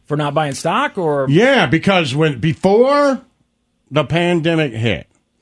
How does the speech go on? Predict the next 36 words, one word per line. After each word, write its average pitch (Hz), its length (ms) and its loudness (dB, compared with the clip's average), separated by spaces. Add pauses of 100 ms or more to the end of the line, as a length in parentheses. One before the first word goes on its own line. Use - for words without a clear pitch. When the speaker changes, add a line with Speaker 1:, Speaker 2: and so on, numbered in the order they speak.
(300)
Speaker 2:
but 131 300 -2
there 143 160 0
was 120 140 -2
people 143 320 -2
talking 120 520 0
about 69 360 -8
it, - 100 -20 (140)
right? 123 360 0 (760)
Our 160 240 0
friend, 147 580 2 (160)
the 127 380 2
conspiracy 135 680 0
theorist 120 400 2
who 120 80 0
manages 117 460 -2
the 120 100 -4
bands, 87 500 -2
right? 127 320 2
Speaker 1:
Mm-hmm. 127 440 -8 (580)
Speaker 2:
Well 208 540 2
before, 147 880 2 (1040)
you 165 280 0
know, 151 220 2
it 170 120 0
was 160 140 2
just 139 220 -4
kind 160 200 2
of 139 60 0
being 131 440 2
written 156 320 2
up 135 300 0
on 120 180 0
the 120 140 4
internet 98 340 0
or 85 60 -4
whatever. 78 420 -6